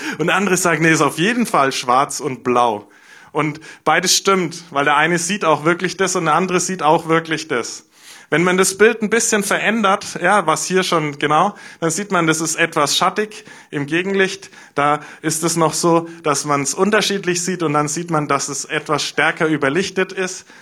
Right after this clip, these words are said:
mit so einem Gelbstich und dann hat's schon eine andere Farbe und wenn die Überlichtung reduziert wird, dann ist es auf einmal sogar in meinen Augen, jetzt oute ich mich, ist es schwarz und blau.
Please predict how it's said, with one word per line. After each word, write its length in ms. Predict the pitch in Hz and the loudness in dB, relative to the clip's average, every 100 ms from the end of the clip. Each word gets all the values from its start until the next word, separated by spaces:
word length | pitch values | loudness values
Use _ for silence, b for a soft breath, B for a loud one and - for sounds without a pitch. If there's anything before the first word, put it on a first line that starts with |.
| - | -4
mit 180 | 151 151 | -2 0
so 140 | 156 | 0
einem 220 | 139 131 | 0 -2
Gelbstich 680 | 127 156 185 - 185 190 143 | 2 2 2 -2 -2 -4 -4
und 100 | 143 | -2
dann 320 | 135 139 131 | -2 -2 -6
hat's 260 | 127 143 - | -4 -4 -2
schon 200 | 160 139 | -2 0
eine 80 | 143 | -2
andere 240 | 180 180 | -2 -2
Farbe 360 | 175 151 143 139 | 2 2 2 0
und 160 | 131 | -2
wenn 160 | 131 135 | -2 -2
die 140 | 143 | -4
Überlichtung 560 | 143 135 127 151 - 143 | -4 -2 -2 -4 -4 -2
reduziert 540 | 123 127 127 151 147 | -2 -2 -4 -4 -4
wird, 180 | 151 143 B B B | -4 -6 B B B
dann 160 | 135 135 | -4 -2
ist 120 | 143 | -2
es 120 | 151 | -2
auf 180 | 135 127 | -2 -2
einmal 300 | 143 147 143 | -4 -2 -4
sogar 300 | 139 131 127 | -4 0 0
in 80 | 123 | 2
meinen 340 | 123 151 180 | 2 2 2
Augen, 320 | 147 147 147 | 4 2 2
jetzt 220 | 139 117 - | -2 -4 -2
oute 260 | 127 131 | -2 0
ich 220 | 143 127 | -2 -4
mich, 260 | 131 127 - B B B - | -4 -6 -8 B B B -12
ist 160 | 127 | -10
es 220 | 131 127 - B B B | -8 -10 -12 B B B
schwarz 640 | - 127 139 165 165 - B - | -4 0 2 2 -2 -6 B -4
und 200 | 156 147 | -4 0
blau. 400 | 147 139 117 | 2 4 2